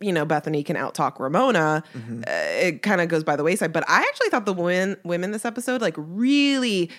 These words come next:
Speaker 1: dissected who Bethany is,
Speaker 2: Mm-hmm.
Speaker 1: at least in the, these shows and in arguments, so well.
Speaker 2: Yeah.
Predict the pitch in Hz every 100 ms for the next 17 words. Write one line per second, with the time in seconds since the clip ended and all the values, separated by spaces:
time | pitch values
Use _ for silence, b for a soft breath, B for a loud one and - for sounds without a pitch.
0 | - 180 - 170 170 175 156 - _ -
1 | 202 190 175 165 - 160 147 - 143 151
2 | 135 127 123 - - - 185 196 180 165
3 | 151 156 - 160 151 - 143 156 151 135
4 | 123 143 151 190 262 320 311 B B -
5 | 214 214 220 165 160 90 - - _ 113
6 | 95